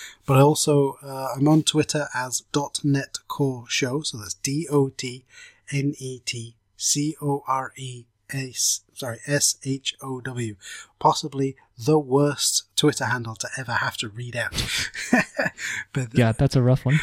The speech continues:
Speaker 1: but that's essentially because I do, uh, I think we mentioned it earlier on, a podcast specifically about dot net Core, and I wanted to have that, um, that, that Twitter handle so that people go, "Oh, it's the dot net Core Show," you know, rather than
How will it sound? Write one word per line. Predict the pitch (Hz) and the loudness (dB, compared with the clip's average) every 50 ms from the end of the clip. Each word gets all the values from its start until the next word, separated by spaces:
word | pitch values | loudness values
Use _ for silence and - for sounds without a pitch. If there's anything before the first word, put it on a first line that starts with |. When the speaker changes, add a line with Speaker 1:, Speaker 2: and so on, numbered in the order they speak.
| - - - - | 0 -6 0 2
Speaker 1:
but | 143 139 | 2 4
that's | 123 147 147 147 - - | 6 4 2 2 2 0
essentially | - - - 147 135 127 - 143 135 127 | 0 2 2 2 2 2 2 2 2 4
because | 123 131 - 135 123 120 | 2 0 -2 0 -2 -2
I | 123 | -2
do, | 113 123 131 127 127 123 123 - - | -2 0 0 2 2 0 -2 -6 -12
uh, | 127 - 123 | -12 -10 -10
I | 123 | -6
think | - 139 135 127 | -4 -4 -4 -4
we | 120 123 | -4 -4
mentioned | 120 123 120 - - 120 117 | -2 -2 -2 -2 -4 -6 -6
it | 123 120 | -6 -4
earlier | 123 127 123 123 120 120 131 | -2 0 0 0 0 0 -2
on, | 123 117 - - - - - - - _ - | -6 -6 -10 -18 -20 -20 -20 -20 -18 _ -6
a | 131 123 120 | -4 -4 -4
podcast | - - 143 143 - - - 120 - - - | -2 -2 -4 -2 -2 -4 -8 -6 -6 -4 -2
specifically | - - - - 135 - - - 131 - 147 - - 131 127 123 | -2 -2 -2 -2 0 0 0 0 0 -6 -8 -10 -8 -6 -4 -4
about | 123 113 123 123 117 113 | -4 -4 -6 -6 -6 -8
dot | - 131 117 123 | -12 -14 -14 -14
net | 127 127 - | -16 -14 -6
Core, | - 147 151 165 _ _ _ _ _ _ _ _ _ _ _ - | 0 0 0 0 _ _ _ _ _ _ _ _ _ _ _ -8
and | 135 127 127 | -6 -2 -2
I | 127 | -2
wanted | 120 120 131 127 123 - | 0 -2 -2 -4 -4 -4
to | - - | -4 -2
have | - 139 127 - - - | 0 0 0 0 -2 -4
that, | 123 120 117 - - - - - _ - - - - _ - | -4 -6 -6 -6 -6 -8 -8 -8 _ -18 -18 -18 -18 _ -10
um, | 123 123 120 117 117 110 110 113 107 _ - | -4 -2 0 0 -2 -2 -6 -10 -12 _ -8
that, | 131 127 123 117 - _ _ _ _ _ _ - | -4 -2 -2 -4 -4 _ _ _ _ _ _ -10
that | 123 113 110 - | -10 -10 -10 -6
Twitter | - - - 135 - - 123 | -6 -4 -4 -4 -4 0 0
handle | - 127 135 120 113 110 107 | 2 2 0 0 -4 -6 0
so | - - - | 0 0 0
that | 120 127 - | 0 -2 0
people | 135 135 - 120 | -2 -2 -2 -2
go, | 107 123 | 0 4
"Oh, | - 254 294 | 4 4 4
it's | - - | 2 -2
the | - - 160 | -4 -2 2
dot | - 190 170 - | 2 2 2 2
net | - 202 - | -2 -2 0
Core | - 196 190 175 | 0 0 0 -2
Show," | - 165 156 131 - - - - - - - - _ | -2 -4 -6 -6 -8 -8 -12 -16 -14 -14 -16 -16 _
you | - 131 123 120 | -6 -4 -2 -2
know, | 113 | -2
rather | 117 127 131 131 127 123 | -2 -4 -2 -2 -4 -4
than | 110 123 127 117 117 113 113 | -4 -4 -2 -2 -2 -4 -6